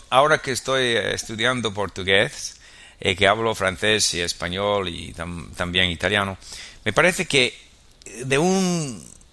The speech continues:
punto de vista es, es un idioma. No es cuatro idiomas, es un idioma, un solo idioma.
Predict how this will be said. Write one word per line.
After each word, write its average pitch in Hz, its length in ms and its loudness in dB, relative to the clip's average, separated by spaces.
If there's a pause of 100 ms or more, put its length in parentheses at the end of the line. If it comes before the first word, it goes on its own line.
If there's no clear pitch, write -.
(220)
punto 160 300 0
de 147 80 2
vista 151 340 2 (600)
es, - 560 0 (400)
es 165 220 4
un 226 100 6
idioma. 107 420 2 (480)
No 160 160 6
es 220 120 6
cuatro 123 280 2
idiomas, 101 340 -2
es 143 360 0
un 233 240 0
idioma, 95 420 2
un 202 220 0
solo 185 280 6
idioma. 95 380 0